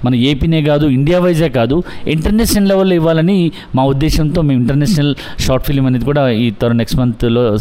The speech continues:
ఆ, జరగబోతుంది. So ఇలాంటి ఫెస్టివల్స్‌కి రండి, మీరు కూడా ఏదన్నా ఉంటే అప్లై చేయండి, ఫ్రెండ్స్ ద్వారా అప్లై చేయండి. ఎందుకంటే ఉన్నత స్థాయికి వెళ్ళాలంటే సపోర్ట్ అనేది చాలా అవసరం. ఒక చోట మీకు అవార్డు వచ్చింది అంటే already మీకు సిల్వర్ జిన్లో మీకు already ఒక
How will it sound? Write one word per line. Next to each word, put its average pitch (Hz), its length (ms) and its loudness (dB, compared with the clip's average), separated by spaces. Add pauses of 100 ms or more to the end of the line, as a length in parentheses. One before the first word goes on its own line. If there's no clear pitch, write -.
(160)
ఆ, 104 200 0
జరగబోతుంది. 110 760 0 (340)
So 131 80 0
ఇలాంటి 135 340 0
ఫెస్టివల్స్‌కి 139 580 0
రండి, 123 320 0
మీరు 123 200 0
కూడా 131 280 2
ఏదన్నా 123 320 0
ఉంటే 120 180 0
అప్లై 127 220 0
చేయండి, 117 400 0 (300)
ఫ్రెండ్స్ 127 220 0
ద్వారా 143 180 2
అప్లై 143 220 0
చేయండి. 117 460 0 (280)
ఎందుకంటే 175 320 0
ఉన్నత 170 320 0
స్థాయికి 180 360 0
వెళ్ళాలంటే 151 480 2
సపోర్ట్ 143 400 0
అనేది 135 220 0
చాలా 110 160 2
అవసరం. 104 280 0 (320)
ఒక 143 200 0
చోట 190 140 0
మీకు 196 200 0
అవార్డు 170 300 2
వచ్చింది 175 320 0
అంటే 147 340 0 (260)
already 170 240 0
మీకు 196 420 0
సిల్వర్ 165 400 0
జిన్లో 180 320 2
మీకు 147 220 0
already 131 580 2
ఒక 107 380 0